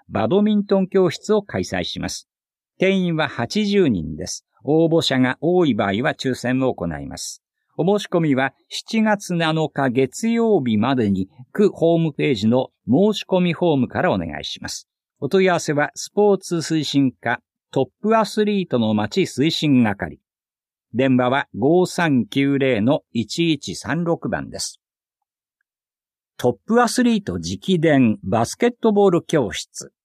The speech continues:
対象は区内在住在学の小学生、未経験者も可能です。七月二十六日土曜日午後二時半から四時半まで行います。二時受付開始です。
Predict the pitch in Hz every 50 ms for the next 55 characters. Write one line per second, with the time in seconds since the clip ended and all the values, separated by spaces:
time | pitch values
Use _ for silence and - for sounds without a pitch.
0 | _ - 151 170 156 - 160 139 131 123 123 123 113 - - 208 214 208 190 165
1 | 139 113 98 87 _ - 131 127 139 147 147 131 127 - 135 127 123 117 98 110
2 | 127 139 156 160 160 147 - - 151 147 131 110 - - - 131 180 208 202 190
3 | 185 160 - - - - - 85 80 82 78 - _ _ _ _ _ 107 120 123
4 | 113 - 147 143 135 127 - 120 107 98 - 98 139 208 202 202 - 87 80 76
5 | 76 69 69 - 76 78 - - - - _ _ _ _ _ _ _ _ _ _
6 | _ _ - - - - - 185 185 180 165 - - 156 151 180 214 214 190 185
7 | 185 170 160 151 143 139 143 139 - 196 196 196 185 - - - 156 135 135 131
8 | 143 160 180 185 175 160 127 107 113 110 - - 113 117 147 175 170 151 123 104
9 | 107 117 123 131 180 220 214 - - 208 196 156 127 - - 107 117 156 170 -
10 | _ - 107 110 110 117 120 165 208 - - 196 190 170 127 101 92 87 101 123
11 | 156 143 - - 87 82 73 71 67 73 - - - _ _ _ _ _ _ _
12 | - - 185 220 208 160 135 120 113 - - 104 101 - - 123 - - - -
13 | 202 190 - - 113 95 90 90 - 90 85 92 92 - - _